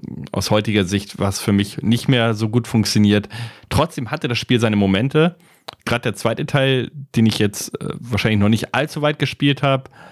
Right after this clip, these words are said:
hat mir f-, auf Anhieb jetzt besser gefallen.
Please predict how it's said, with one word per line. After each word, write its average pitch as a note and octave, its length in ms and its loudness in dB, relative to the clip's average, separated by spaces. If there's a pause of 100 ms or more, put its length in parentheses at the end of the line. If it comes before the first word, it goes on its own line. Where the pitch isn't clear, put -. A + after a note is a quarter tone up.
(400)
hat A2+ 240 -4
mir C3 80 2
f-, - 200 -6
auf - 280 -4
Anhieb C#3 380 2
jetzt - 320 -4 (120)
besser A2+ 400 0
gefallen. D#3 540 0